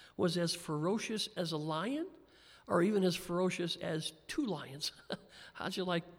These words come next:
to be in that battle, right? And you think about this, how does this apply to us? You know, the Lord tells us in Ephesians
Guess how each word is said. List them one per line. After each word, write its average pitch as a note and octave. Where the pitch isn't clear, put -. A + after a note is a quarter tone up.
to E3
be E3
in D3+
that A#3+
battle, B2
right? D3+
And F3
you D#3+
think B3
about F3
this, E3+
how E3+
does D#3+
this F3
apply E3+
to C#3
us? F3
You D3+
know, D3+
the C#3+
Lord G3+
tells F#3+
us E3+
in D#3
Ephesians D3